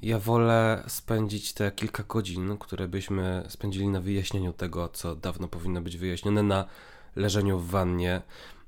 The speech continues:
i relaksowaniu się, aniżeli spotkaniu się z tobą, bo po prostu nie widzę w tym sensu. I tyle".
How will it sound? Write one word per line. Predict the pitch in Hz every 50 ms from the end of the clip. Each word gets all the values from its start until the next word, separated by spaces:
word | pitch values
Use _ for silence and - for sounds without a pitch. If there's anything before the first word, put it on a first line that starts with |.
| - - -
i | 101
relaksowaniu | 95 98 95 95 - - - 98 95 92 82 85 85
się, | - - - 85 82 -
aniżeli | - 90 90 90 90 87 87 87
spotkaniu | - - - - - 92 85 85 78
się | 87 87
z | -
tobą, | - 104 101 104 110 117 117 123 135
bo | 139 135 127
po | 127 -
prostu | - 110 104 - -
nie | 104 98 90
widzę | 90 92 92
w | -
tym | - 90 87
sensu. | - - 85 80 - - - - - - - - - - - - - - - - -
I | 156 -
tyle". | - 82 -